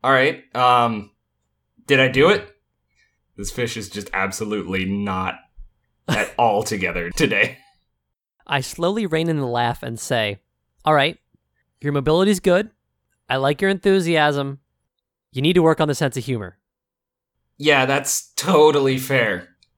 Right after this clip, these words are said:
Speaker 1: Admittedly, little bit of your fault on that one.
Speaker 2: I put a hand out to shake after dismissing my mind blades.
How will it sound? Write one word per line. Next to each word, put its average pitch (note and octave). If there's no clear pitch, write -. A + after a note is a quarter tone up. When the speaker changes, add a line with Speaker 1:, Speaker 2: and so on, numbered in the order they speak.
Speaker 1:
Admittedly, C#3+
little F#3
bit F3
of E3+
your D#3
fault B2
on A2+
that G#2
one. E2+
Speaker 2:
I C3+
put G#3+
a E3
hand D3
out C3+
to A2+
shake A#2
after D#3
dismissing D3+
my B2+
mind A#2
blades. A2+